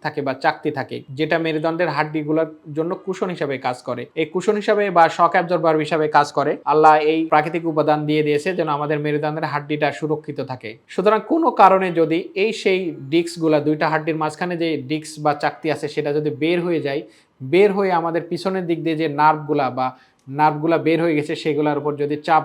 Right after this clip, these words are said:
দেয়, তখন যে উপসর্গ সৃষ্টি হয় বা যে রোগের সৃষ্টি হয়, সেটাকে সাধারণত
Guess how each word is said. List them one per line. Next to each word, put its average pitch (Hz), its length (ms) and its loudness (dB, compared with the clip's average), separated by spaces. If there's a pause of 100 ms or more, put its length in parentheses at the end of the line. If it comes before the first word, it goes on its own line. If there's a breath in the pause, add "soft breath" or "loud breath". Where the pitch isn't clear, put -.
দেয়, 185 160 2 (420 loud breath)
তখন 156 280 0
যে 165 100 0
উপসর্গ 151 520 0
সৃষ্টি 151 340 -4
হয় 147 200 0
বা 139 200 -2
যে 143 180 0
রোগের 139 300 -2
সৃষ্টি 147 240 -6
হয়, 190 80 -4
সেটাকে 139 360 -6
সাধারণত 139 380 -10